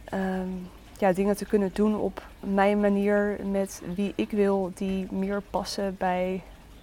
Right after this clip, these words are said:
mijn vrijere versie. Maar ook daarbij is ook wel een stukje deceptie. Want die cultuur die ik dan nu ook heb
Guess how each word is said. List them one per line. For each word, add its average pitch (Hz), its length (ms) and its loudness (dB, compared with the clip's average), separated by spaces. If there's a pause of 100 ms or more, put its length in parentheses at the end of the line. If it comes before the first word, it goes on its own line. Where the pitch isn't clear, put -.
(340)
mijn 185 540 -2 (140)
vrijere 190 960 2 (380)
versie. 233 680 0 (1300)
Maar 202 720 4
ook - 480 0 (220)
daarbij 202 520 4
is 208 200 -6 (180)
ook 240 200 2
wel 233 160 2
een 202 80 -4
stukje 202 800 -2
deceptie. 196 840 -2 (520)
Want 196 320 2 (100)
die 202 260 -2
cultuur 202 720 0
die 180 280 -4 (220)
ik - 480 -6 (260)
dan 170 240 0
nu 180 180 0
ook 175 200 -2
heb 175 160 -4